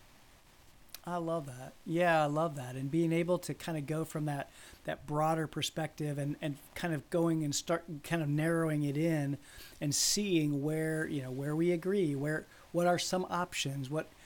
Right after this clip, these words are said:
but being open to the other person's response so that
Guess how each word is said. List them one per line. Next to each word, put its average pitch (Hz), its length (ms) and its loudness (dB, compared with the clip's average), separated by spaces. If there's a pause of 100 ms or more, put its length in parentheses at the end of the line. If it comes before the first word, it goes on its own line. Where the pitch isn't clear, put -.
(140)
but 151 180 -4
being 185 260 6
open 165 440 2
to 156 540 2
the 147 140 -2
other 151 200 0
person's 147 420 -4
response 147 720 -4 (340)
so 240 320 -2
that 147 320 -2